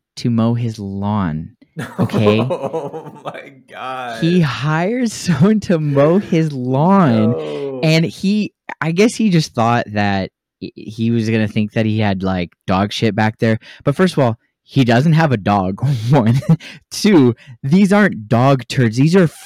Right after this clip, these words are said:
Speaker 1: fucking massive fucking logs,
Speaker 2: If he's
Speaker 1: bro. Like,
Speaker 2: holding
Speaker 1: these
Speaker 2: it
Speaker 1: are
Speaker 2: in, yeah.
Speaker 1: <laughs> Yes, these are fucking,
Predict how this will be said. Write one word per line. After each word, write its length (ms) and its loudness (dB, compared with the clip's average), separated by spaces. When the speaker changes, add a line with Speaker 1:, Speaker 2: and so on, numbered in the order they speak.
Speaker 1:
fucking 800 0
massive 680 -2
fucking 380 0
logs, 500 0
Speaker 2:
If 80 -8
he's 60 0
Speaker 1:
bro. 100 2
Like, 220 2
Speaker 2:
holding 120 2
Speaker 1:
these 180 4
Speaker 2:
it 100 4
Speaker 1:
are 40 2
Speaker 2:
in, 240 -2
yeah. 480 -2
Speaker 1:
<laughs> 120 -16
Yes, 1040 0
these 240 6
are 140 4
fucking, 380 0